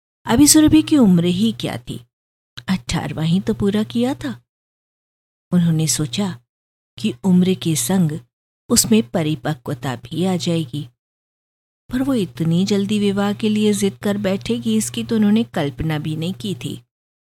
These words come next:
जब उसने पूरा दिन खाना नहीं खाया और रोते-रोते आंखें सुजा लीं, तब उन्हें झुकना ही पड़ा। बचपन से ही वे उसकी जिदें पूरी करते आ रहे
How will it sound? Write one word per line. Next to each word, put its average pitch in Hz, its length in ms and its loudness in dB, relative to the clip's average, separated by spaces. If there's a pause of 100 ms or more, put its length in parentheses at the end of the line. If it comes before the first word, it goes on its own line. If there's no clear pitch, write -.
(120)
जब 220 140 4
उसने 220 260 4
पूरा 196 480 -2
दिन 175 300 -2
खाना 156 420 -4
नहीं 156 200 -4
खाया 143 500 -6
और 156 140 -2
रोते-रोते 156 880 -6
आंखें 147 360 -6
सुजा 147 460 -6
लीं, 165 300 -6 (260)
तब 180 180 -4
उन्हें 165 340 -2
झुकना - 460 -6
ही 151 220 -6
पड़ा। - 380 -10 (460)
बचपन 262 360 4
से 269 160 0
ही 262 200 0
वे 277 120 0
उसकी 208 460 0
जिदें 175 400 0
पूरी 156 340 -4
करते 143 400 -6
आ 131 120 -4
रहे 147 280 -8